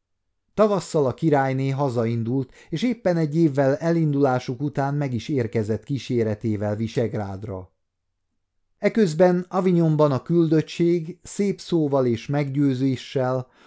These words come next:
a törvények és a jogrend bebizonyításával nem ért el ugyan sikert,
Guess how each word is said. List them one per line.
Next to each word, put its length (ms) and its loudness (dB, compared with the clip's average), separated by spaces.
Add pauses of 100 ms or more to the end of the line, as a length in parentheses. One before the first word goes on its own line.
a 120 -6
törvények 720 4
és 180 -4
a 40 2
jogrend 520 2
bebizonyításával 1200 0
nem 180 0
ért 280 -2
el 100 0
ugyan 280 0
sikert, 680 -4